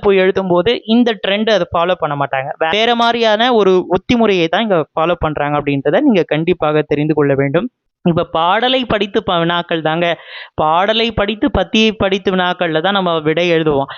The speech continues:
அதையே கொண்டு போய் வி-, இலக்கணத்துல வச்சுட்டே ட்விஸ்ட் பண்ணி கேட்டா எப்படி இருக்கும்?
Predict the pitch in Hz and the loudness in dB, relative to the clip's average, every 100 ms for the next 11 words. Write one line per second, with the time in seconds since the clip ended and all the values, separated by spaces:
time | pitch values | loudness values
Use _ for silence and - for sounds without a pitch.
0 | - - 139 139 156 180 214 311 262 247 | -12 -6 -2 0 2 2 2 0 0 0
1 | 254 262 220 185 202 - 320 220 214 208 | 0 0 2 0 0 0 -2 0 0 0
2 | - 226 233 277 262 _ - 320 - - | -2 -2 0 0 -2 _ -4 -4 -2 -2
3 | 349 320 247 220 220 233 202 170 180 180 | 0 0 0 -2 0 -2 -2 -2 0 0
4 | 170 160 | 0 -4